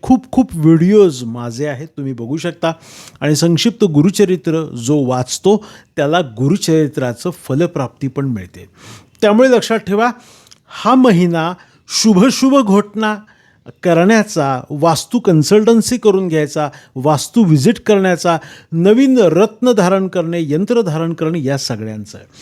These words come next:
आता काही प्रॉडक्ट्स तुम्हाला मी जरा दाखवतो. यामध्ये, अ, हे नवीन पोटली म्हणून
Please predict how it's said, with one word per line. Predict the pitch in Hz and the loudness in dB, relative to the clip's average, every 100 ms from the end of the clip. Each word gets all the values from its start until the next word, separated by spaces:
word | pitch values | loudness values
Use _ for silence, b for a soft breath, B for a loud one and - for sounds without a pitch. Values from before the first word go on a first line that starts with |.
| B B B | B B B
आता | 175 220 | -4 0
काही | 233 | 0
प्रॉडक्ट्स | 240 202 170 196 220 - | 0 2 2 2 0 -4
तुम्हाला | 240 226 220 | -4 -2 -2
मी | 214 | -2
जरा | 202 196 | -4 -4
दाखवतो. | 151 127 - 190 202 165 156 B B | -6 -10 -6 -6 -6 -8 -10 B B
यामध्ये, | 160 196 214 202 233 233 B B | -2 0 2 0 -2 -6 B B
अ, | 147 151 | -6 -4
हे | 156 156 | -2 0
नवीन | 208 190 190 220 | 0 2 2 0
पोटली | 214 180 165 - 208 | 0 0 0 -2 -4
म्हणून | 196 185 190 196 | -4 -4 -6 -8